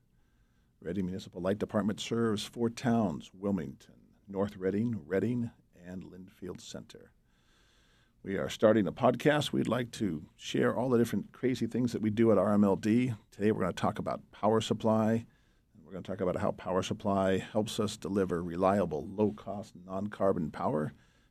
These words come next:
to our customers. That would be you, our customers.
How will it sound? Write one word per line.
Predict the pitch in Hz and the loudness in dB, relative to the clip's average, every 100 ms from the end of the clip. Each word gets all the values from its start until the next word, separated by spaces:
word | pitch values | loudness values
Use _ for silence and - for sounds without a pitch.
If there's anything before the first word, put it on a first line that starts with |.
| _ | _
to | - 101 | -4 0
our | 82 | 0
customers. | - 135 - 82 - - - | 0 -2 -2 -6 -8 -14 -16
That | - | -10
would | 107 | -8
be | 90 | -6
you, | 92 135 104 - - | 2 4 4 -2 -16
our | - | -20
customers. | - - - 69 62 - | -14 -14 -12 -16 -16 -20